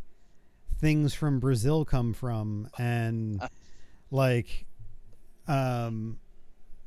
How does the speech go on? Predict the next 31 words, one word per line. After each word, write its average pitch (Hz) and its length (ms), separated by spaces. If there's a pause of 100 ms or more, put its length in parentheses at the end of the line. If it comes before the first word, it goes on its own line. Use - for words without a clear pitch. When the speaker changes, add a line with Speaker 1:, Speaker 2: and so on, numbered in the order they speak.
(120)
Speaker 1:
you 175 120
know, 139 140
stuff - 340
like, 147 160
stuff - 220
like 147 140
that. 147 240
And, 135 160
like, 135 320 (1700)
there 160 220
doesn't 175 400
seem 170 320
to 151 160
be 143 680 (300)
a 143 80
coherent 165 680
plot 143 540
until 131 380
the 123 180
end 123 160
of 117 100
the 107 80
film. 117 500 (1500)
Like, 139 300
there's 143 320
v-, 113 200 (100)
i-, 165 40 (220)
it's 156 120
almost 185 320
like 156 140
vignettes 139 640